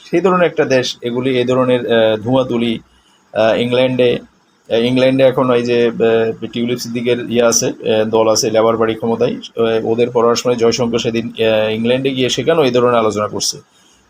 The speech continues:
আমেরিকাতেও সবসময় ফুসলাইতেছে এই ধরনের একটা ইয়ে করার জন্য, আহ, বর্তমান সরকারকে।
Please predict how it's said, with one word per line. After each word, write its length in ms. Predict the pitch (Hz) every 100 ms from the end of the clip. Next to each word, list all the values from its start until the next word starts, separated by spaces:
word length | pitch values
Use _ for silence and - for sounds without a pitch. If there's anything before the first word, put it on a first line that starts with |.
| _
আমেরিকাতেও 540 | - 120 143 151 156 156
সবসময় 400 | - - 185 156
ফুসলাইতেছে 560 | 131 123 117 104 101 - _ -
এই 120 | 117
ধরনের 260 | 123 120 113
একটা 240 | 110 110
ইয়ে 180 | 110 113
করার 240 | 110 101
জন্য, 280 | 95 95 95 - _ _ _ _ _ _ _ _ -
আহ, 460 | 113 104 85 120
বর্তমান 340 | 110 117 113 113
সরকারকে। 480 | - 104 101 -